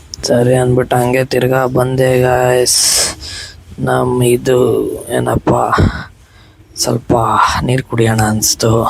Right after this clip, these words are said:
ಅದಕ್ಕೆ ನೀರ್ ಕುಡ್ಕೊಂಡು ಅಂದ್ರೆ ಗಾಯ್ಸ್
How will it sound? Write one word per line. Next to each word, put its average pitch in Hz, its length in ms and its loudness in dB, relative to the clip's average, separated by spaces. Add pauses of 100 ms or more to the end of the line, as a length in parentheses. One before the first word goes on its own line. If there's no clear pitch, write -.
(840)
ಅದಕ್ಕೆ 113 540 0 (1040)
ನೀರ್ 120 280 0
ಕುಡ್ಕೊಂಡು - 720 -4 (4000)
ಅಂದ್ರೆ 127 320 2
ಗಾಯ್ಸ್ - 760 -4